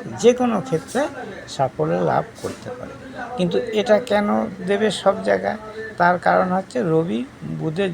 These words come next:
রবি আর বৃহস্পতির যোগ যদি শুভ ঘরে হয়, শুভ ঘর রবি বৃহস্পতি যদি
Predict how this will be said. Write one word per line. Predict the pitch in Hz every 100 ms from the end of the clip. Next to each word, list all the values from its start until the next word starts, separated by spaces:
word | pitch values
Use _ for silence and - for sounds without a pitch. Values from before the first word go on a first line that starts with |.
| 147 - - -
রবি | 156 147 160 175 214
আর | 196 214 180
বৃহস্পতির | 147 151 - 156 - 214 135
যোগ | 151 214 - - - -
যদি | 139 165 220
শুভ | - 147 135 104 101
ঘরে | 98 95
হয়, | 92 - - - - - - -
শুভ | - 190 196
ঘর | 185 190
রবি | 190 196
বৃহস্পতি | 185 196 185 - 180 185 175
যদি | 180 190